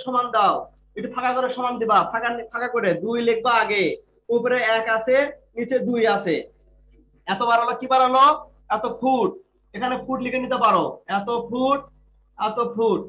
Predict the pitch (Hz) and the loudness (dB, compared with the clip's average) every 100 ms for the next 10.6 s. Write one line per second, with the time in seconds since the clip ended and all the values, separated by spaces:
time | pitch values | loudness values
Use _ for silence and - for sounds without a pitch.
0 | - _ _ _ _ _ _ _ _ _ | -16 _ _ _ _ _ _ _ _ _
1 | 220 254 247 247 214 190 226 233 226 233 | 0 2 0 -2 -2 -2 0 2 4 4
2 | 214 226 233 226 208 190 156 - _ _ | 2 2 2 2 0 0 -2 -8 _ _
3 | _ 269 285 277 - 247 247 247 254 269 | _ -2 0 0 -2 -2 -2 0 -2 4
4 | 269 330 - - 185 233 269 285 277 254 | 6 6 2 -12 -2 6 8 6 4 2
5 | 202 202 180 147 - 247 262 254 240 254 | 4 6 6 4 -2 -6 -6 -6 -4 -2
6 | 240 247 285 294 _ _ 180 254 269 - | 2 2 2 -2 _ _ 2 2 2 2
7 | 226 196 - - _ _ _ _ _ _ | 2 2 0 -14 _ _ _ _ _ _
8 | - 226 247 262 262 285 277 262 269 247 | -12 -6 -4 -4 -6 -6 0 2 2 0
9 | 233 208 147 - _ _ _ 165 226 240 | 2 4 2 -4 _ _ _ 0 2 2
10 | - - - 285 294 | -2 -16 0 2 2